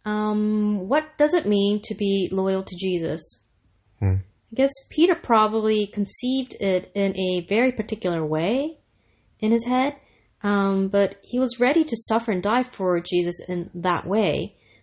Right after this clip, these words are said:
Speaker 1: But when the time came, he failed.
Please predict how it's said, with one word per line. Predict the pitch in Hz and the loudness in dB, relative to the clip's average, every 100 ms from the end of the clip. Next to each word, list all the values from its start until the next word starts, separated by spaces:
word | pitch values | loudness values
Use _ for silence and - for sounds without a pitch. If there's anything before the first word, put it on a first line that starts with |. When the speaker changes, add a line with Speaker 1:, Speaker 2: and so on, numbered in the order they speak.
| - | 0
Speaker 1:
But | 202 | 2
when | 190 202 | 4 2
the | 180 | 0
time | - 220 208 | -2 0 0
came, | - 185 185 240 285 - - _ | -2 -2 0 -2 -4 -12 -20 _
he | _ 226 214 | _ -4 -4
failed. | - - 254 175 113 - | -6 -4 0 0 -2 -6